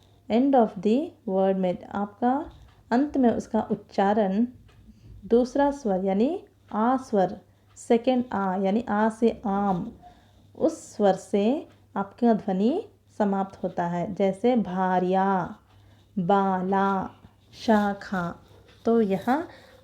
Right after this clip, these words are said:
आकारांत स्त्रीलिंग शब्द कहलाया जाता है। वैसे ही नपुंसकलिंग, नपुंसकलिंग के शब्द है पुस्तकम, भवनम,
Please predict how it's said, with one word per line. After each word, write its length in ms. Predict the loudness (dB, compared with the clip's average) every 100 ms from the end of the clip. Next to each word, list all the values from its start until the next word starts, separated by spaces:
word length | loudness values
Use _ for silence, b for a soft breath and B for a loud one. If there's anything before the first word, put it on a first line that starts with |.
| 0
आकारांत 800 | 0 2 2 4 4 2 -2
स्त्रीलिंग 600 | -10 -10 0 2 2 0 -2 -8
शब्द 360 | 0 2 2 -2 -6 B B B
कहलाया 380 | -4 -2 -2 -2
जाता 360 | -2 -4 -6
है। 200 | -8 -6 -6 -8 _ _ _ b b b b b b _
वैसे 300 | -2 0 2
ही 120 | 2
नपुंसकलिंग, 840 | 4 2 2 -2 0 -4 -2 0 -2 -4 -12 -16 -6
नपुंसकलिंग 680 | -4 0 0 0 -2 0 -2
के 200 | -2 -4
शब्द 460 | -2 -4 -4 -10
है 260 | -4 -2 -2 -4 -8
पुस्तकम, 640 | -6 -6 -2 -4 0 -2 -2 -6 b b b -8
भवनम, 600 | 0 2 2 0 0